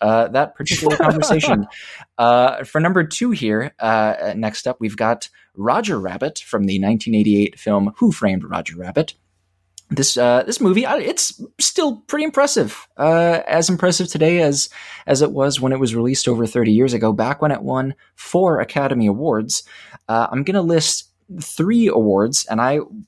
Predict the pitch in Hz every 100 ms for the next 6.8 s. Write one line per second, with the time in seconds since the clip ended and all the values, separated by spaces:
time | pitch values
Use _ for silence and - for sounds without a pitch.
0 | - 131 156 156 - - 131 131 135 135
1 | 113 113 - - 151 127 - 196 120 101
2 | 104 117 113 - - 62 - - 139 135
3 | 143 135 - 135 135 131 - - - 135
4 | 208 - 147 135 127 117 - 135 151 151
5 | 151 127 143 - 131 - 131 117 110 107
6 | 110 110 - 117 117 113 107